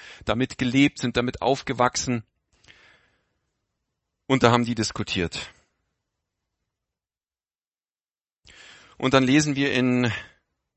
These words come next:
Vers sieben. Apostelgeschichte fünfzehn, Vers sieben. Nachdem aber eine große Auseinandersetzung stattgefunden hatte, stand Petrus auf und sprach zu ihnen: „Ihr Männer und Brüder, ihr wisst, dass Gott lange vor diesen Tagen mitten unter uns die Heiden“,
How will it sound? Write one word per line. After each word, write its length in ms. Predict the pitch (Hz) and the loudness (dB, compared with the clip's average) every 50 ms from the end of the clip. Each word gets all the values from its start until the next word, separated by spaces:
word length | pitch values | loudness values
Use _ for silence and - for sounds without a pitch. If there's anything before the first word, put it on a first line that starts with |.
| _ _ _ | _ _ _
Vers 480 | - - - 120 117 117 - - - | -8 -2 0 0 2 0 -2 -6 -8
sieben. 420 | - 127 131 123 110 95 82 71 73 - _ _ _ - | -6 -4 -4 -2 -2 -4 -4 -6 -10 -16 _ _ _ -14
Apostelgeschichte 540 | 101 - 139 135 - - 131 - - 120 | -6 -4 -4 -4 -4 -4 -6 -4 -4 -6
fünfzehn, 360 | - - 139 139 - - 120 107 | -6 -4 -6 -6 -6 -8 -10 -6
Vers 280 | - - 104 98 - | -4 -4 -4 -4 -4
sieben. 280 | - 123 113 98 92 95 | -4 -4 -4 -2 0 0
Nachdem 360 | 104 107 - - 160 160 165 | 0 0 0 0 0 0 0
aber 180 | 147 139 139 127 | 0 0 0 0
eine 180 | 139 139 139 | 0 0 -2
große 420 | 123 127 127 170 214 247 - - 175 | -2 -2 0 0 0 0 0 -2 -2
Auseinandersetzung 800 | 165 165 160 160 143 147 165 185 165 147 147 143 139 - 143 127 | -2 -2 -2 0 0 0 0 0 0 2 2 2 2 0 -4 -4
stattgefunden 680 | - 160 160 - - 147 - - 143 143 - - 123 | -2 -4 -4 -4 -6 -10 -8 -6 -6 -6 -4 -2 -2
hatte, 320 | 120 120 - 151 156 180 - - - - - - - - | 0 0 0 0 -2 -2 -4 -10 -20 -20 -20 -20 -12 -10
stand 320 | - - - 202 214 202 | -2 0 2 2 2 2
Petrus 440 | - 202 226 240 - - 196 185 - | 0 0 0 0 0 -2 -6 -6 -6
auf 300 | - - 170 180 180 180 | -2 0 2 2 2 0
und 120 | 165 147 | -4 -8
sprach 320 | - - - 147 147 151 151 | -8 -2 2 4 4 4 2
zu 160 | - - 151 | -2 -6 -6
ihnen: 220 | - 123 120 120 120 | -4 -2 -2 -2 0
„Ihr 140 | - 165 170 | 2 2 2
Männer 300 | 151 147 160 180 170 160 | 2 2 0 0 0 -2
und 160 | 147 143 - | -2 -4 -6
Brüder, 460 | - 123 127 143 143 127 110 95 - - | -8 -10 -8 -6 -2 0 0 -2 -2 -2
ihr 220 | - 135 143 127 127 | -2 -2 -2 0 -2
wisst, 380 | 175 196 - - - - - | -4 -4 -4 -6 -12 -10 -6
dass 180 | 123 120 - - | -6 -6 -4 -2
Gott 200 | 135 139 135 - | -2 -2 -2 -2
lange 440 | 95 98 110 127 156 190 180 147 123 | -4 0 0 2 0 0 -2 -6 -6
vor 260 | - 151 165 190 196 | -4 -2 -2 0 0
diesen 280 | 220 165 147 135 131 | -2 -4 -4 -4 -4
Tagen 440 | 113 120 110 90 90 87 85 - 110 - _ _ _ _ _ _ _ _ _ _ _ _ _ _ _ | -4 -2 -4 -4 -4 -6 -10 -12 -16 -18 _ _ _ _ _ _ _ _ _ _ _ _ _ _ _
mitten 500 | 117 113 123 147 190 214 - - 170 160 | -6 -4 -2 -2 -4 -4 -6 -8 -8 -6
unter 320 | - 170 180 - 160 - | -6 -8 -6 -4 -4 -2
uns 280 | - 147 151 - - - | -2 -2 -4 -6 -8 -8
die 180 | - 123 117 | -6 -4 -2
Heiden“, 580 | 110 110 120 143 160 165 143 123 101 82 85 - | 0 0 0 0 0 0 0 -2 -2 -4 -6 -10